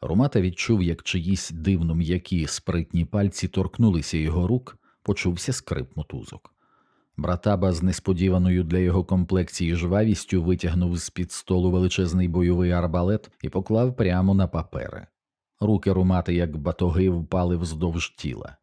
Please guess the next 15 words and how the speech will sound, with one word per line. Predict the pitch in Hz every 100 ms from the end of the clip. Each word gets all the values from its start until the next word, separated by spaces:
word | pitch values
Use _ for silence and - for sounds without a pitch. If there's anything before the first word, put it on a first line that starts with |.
| _
Він | 90 92 90
майже | 87 80 87
не | 87 90
відчував | 85 - 95 67 -
їх. | - - - _ _ _ _ _ _ _ _ _ _ _ _ _ _ -
«Отже, | 139 120 131
почнемо», | 117 - 85 58 - - - -
бадьоро | 92 92 85 82 78
сказав | - 87 76 73
Дон | 76 78
Реба. | 65 - - - _ -
«Ваше | 139 165 117
ім'я, | 90 80 - 69 101 131
рід, | 101 82 78 113 - 95
звання?» | 87 80 67 - 67